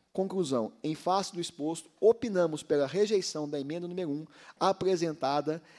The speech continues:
em plenário no segundo turno ao projeto de lei dois mil quatrocentos e oitenta e sete de dois mil e vinte e um.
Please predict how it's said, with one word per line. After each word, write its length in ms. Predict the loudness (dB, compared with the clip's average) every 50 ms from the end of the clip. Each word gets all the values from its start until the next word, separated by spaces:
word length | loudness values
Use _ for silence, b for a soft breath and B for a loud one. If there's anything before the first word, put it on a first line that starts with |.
| b _
em 140 | 0 0 0
plenário 440 | 2 0 0 2 2 0 0 0 -2
no 60 | -4
segundo 380 | -6 -6 -6 -6 -6 -6 -8 -8
turno 400 | -6 -4 -4 -4 -4 -6 -8 0 4
ao 160 | 6 6 6
projeto 420 | 4 2 0 0 0 0 -2 -4 -6
de 100 | -4 -2
lei 200 | 0 0 0 0
dois 320 | 2 2 2 2 0 -4
mil 180 | -6 -6 -8 -4
quatrocentos 380 | -2 -2 -2 -2 -4 -6 -8
e 20 | -8
oitenta 260 | -8 -8 -8 -6 -8
e 60 | -6
sete 320 | -6 -6 -6 -6 -6 -8
de 60 | -6 -4
dois 200 | -2 -2 -2 -2
mil 120 | -2 -2
e 40 | -2
vinte 180 | -4 -6 -8
e 80 | -8 -12
um. 60 | -16